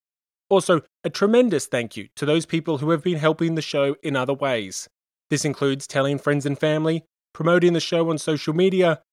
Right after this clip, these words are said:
leaving reviews, and making one-off donations. It also includes those people who have just written in by email or Twitter or some other means to offer some words of encouragement. I reply to every email, so if you haven't seen anything from me,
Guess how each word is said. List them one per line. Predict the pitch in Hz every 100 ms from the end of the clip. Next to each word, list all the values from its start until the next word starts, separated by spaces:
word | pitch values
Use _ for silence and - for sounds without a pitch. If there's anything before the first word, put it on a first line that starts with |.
| _ _
leaving | 160 196 196 185
reviews, | 170 160 170 165 151 - _
and | 180 170
making | 160 180 160
one-off | 147 131 120
donations. | - 123 123 127 - 104 101 - _ _ _ _ _ _
It | 170
also | 185 196 170
includes | 165 - 175 170
those | 180 175
people | - 180 180 165 - _
who | -
have | 175
just | 180 190
written | 147 170 175 180
in | 202 175
by | 127 -
email | 165 175 175 175 135
or | 117
Twitter | - 170 170 151 _ _ -
or | 160
some | - 233 214
other | 202
means | 202 202 156 113 -
to | -
offer | 147 143 156
some | - 156
words | 131 123 123
of | 123
encouragement. | 123 139 135 123 110 - - _ _ _ _ -
I | 170
reply | 170 185 196 185
to | 180 170
every | 208 196 175
email, | 160 147 147 147 165 _ _
so | -
if | 156
you | 170
haven't | - 214 220 202
seen | - 208
anything | 202 208 196 196
from | - 165 131
me, | 117